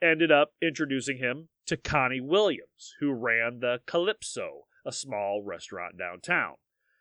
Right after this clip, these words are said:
Connie asked him to be her waiter, a job he took to quite well. So she let him take food to his brothers when they came to visit him,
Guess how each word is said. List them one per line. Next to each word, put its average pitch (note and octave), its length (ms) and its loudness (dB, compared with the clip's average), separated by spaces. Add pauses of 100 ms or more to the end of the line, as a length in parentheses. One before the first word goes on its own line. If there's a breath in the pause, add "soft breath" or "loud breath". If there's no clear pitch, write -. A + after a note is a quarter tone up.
(200)
Connie D#3 400 4
asked C#3+ 320 4
him D3 300 2
to E3 120 -6
be B2+ 180 -4
her C3 360 0
waiter, A2+ 500 -2 (240)
a A#2 80 -8
job A#2+ 400 0
he C#3+ 240 -10
took - 280 -4
to C3+ 200 -6
quite C3 380 -4
well. A#2+ 420 -2 (480)
So F#3 300 6
she G#3+ 200 0
let E3 180 6
him E3+ 140 2
take E3+ 320 0
food C#3 480 2
to D3 140 -2
his D3 140 -2
brothers A#2 520 -4
when A2+ 160 -6
they G#2+ 80 -4
came A2 260 -4
to G2+ 60 -6
visit F#2+ 260 -8
him, C3+ 200 -4